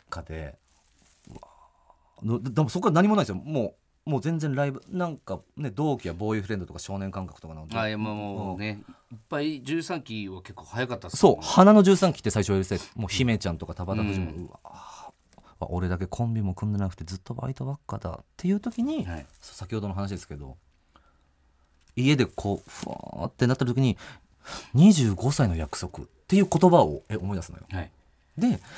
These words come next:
Speaker 2: あ。
Speaker 1: それっていうのが、その高校時代、
Speaker 2: はい。
Speaker 1: だ、花の高校時代、
Speaker 2: はい。
Speaker 1: 初めて僕は恋愛した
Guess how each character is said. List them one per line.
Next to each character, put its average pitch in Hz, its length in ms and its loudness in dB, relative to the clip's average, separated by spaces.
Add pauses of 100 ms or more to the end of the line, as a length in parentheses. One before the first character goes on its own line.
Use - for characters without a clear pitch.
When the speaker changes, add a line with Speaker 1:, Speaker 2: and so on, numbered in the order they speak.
(120)
Speaker 2:
あ。 - 80 -4
Speaker 1:
そ 180 160 12
れ 220 80 12
っ 208 60 4 (240)
て 220 100 4
い 220 40 6
う 220 60 4
の 170 120 4
が、 123 320 4 (680)
そ - 120 -2
の 190 160 0
高 190 320 10
校 180 220 4
時 147 120 -2
代、 78 220 -2
Speaker 2:
は 92 140 -4
い。 - 100 -6
Speaker 1:
だ、 98 80 2
花 139 260 6
の 139 80 6
高 131 220 4
校 120 100 4
時 110 160 2
代、 71 160 0
Speaker 2:
は 98 160 -2
い。 76 100 -6 (1160)
Speaker 1:
初 147 220 4
め 202 80 10
て 120 60 4
僕 92 140 -2
は 85 60 2
恋 92 120 2 (260)
愛 92 280 0 (120)
し - 180 -6
た 78 300 -2